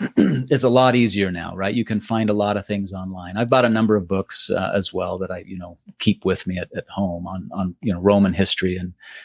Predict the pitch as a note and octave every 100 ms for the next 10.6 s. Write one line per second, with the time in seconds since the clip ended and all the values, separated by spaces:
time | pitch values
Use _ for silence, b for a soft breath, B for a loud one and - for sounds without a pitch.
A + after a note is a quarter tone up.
0 | _ G#2+ G2 F#2 G2+ G2+ G2 - F#2 -
1 | F2+ F2 G2 F#2 F#2+ F#2 - F#2 - _
2 | _ _ _ _ _ _ _ B B C3+
3 | B B - B2+ A#2 A#2+ A#2 B2+ A#2+ -
4 | _ _ _ _ - C3+ C3 - - A#3+
5 | D3 B2+ A#2+ A2+ A2+ G#2 B2 G2+ - G#2
6 | G2 B2+ - - G2+ G#2 G2+ G2 - A2+
7 | G#2 G2+ A2 G#2 G2+ F#2 G2+ F#2 G#2 C3+
8 | F#3 C3 A2+ A#2+ B2+ A2+ G#2+ G#2 - F2+
9 | A#2 G#2 - F#2+ E2+ F2 - - G2+ G#2
10 | G#2+ G2+ G#2 G2+ G2+